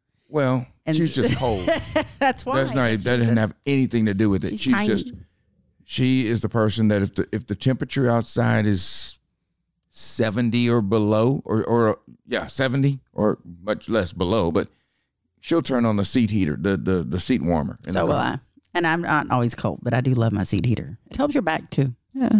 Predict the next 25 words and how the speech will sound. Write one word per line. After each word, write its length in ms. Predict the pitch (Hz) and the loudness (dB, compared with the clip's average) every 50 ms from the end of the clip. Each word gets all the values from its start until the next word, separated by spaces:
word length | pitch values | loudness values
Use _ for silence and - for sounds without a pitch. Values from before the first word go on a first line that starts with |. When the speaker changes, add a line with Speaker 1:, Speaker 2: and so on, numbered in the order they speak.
| 202 202 - _ _ _ _ 220 | 4 2 -6 _ _ _ _ -20
Speaker 3:
it's 140 | 214 - | -20 -8
great. 320 | - - 208 208 202 - - _ - - | -4 -2 -2 -2 -2 -6 -8 _ -2 0
Speaker 1:
Yeah, 220 | 214 247 254 196 | 2 2 2 2
that's 200 | 160 160 165 - - | 2 0 -2 0 -2
what 120 | 170 160 | -2 -2
she 140 | - - 175 | 0 0 0
does. 240 | 165 175 175 143 127 | 0 0 -2 -2 -2
Speaker 2:
Yeah. 140 | 180 180 170 | -2 -2 -2
At 200 | 170 170 _ - | -4 -8 _ -4
Speaker 1:
That's 160 | 196 226 226 | -2 0 2
Speaker 2:
work 220 | 220 233 240 233 - | 2 2 2 2 2
all 160 | 220 196 185 | 0 2 2
day, 220 | 185 180 170 165 | 2 2 2 2
I 40 | 156 | 0
keep 240 | - - 175 165 - | 0 -4 -6 -2 0
a 60 | 147 | 0
heater 340 | 156 160 160 160 160 160 156 | 0 0 0 0 2 2 2
on 220 | 151 151 151 151 | 2 2 2 0
under 240 | - - - 156 147 | 0 0 0 0 2
my 120 | 143 135 | 2 2
desk, 380 | 127 139 143 147 - - - - _ _ _ _ _ - | 2 2 0 0 -2 -6 -16 -20 _ _ _ _ _ -6
like 100 | 147 143 | -4 -4
a 60 | 139 | -4
space 360 | - - - 110 - - - - | -4 -4 -4 -4 -4 -6 -10 -8
heater. 240 | - 208 220 233 | -4 -4 -4 -4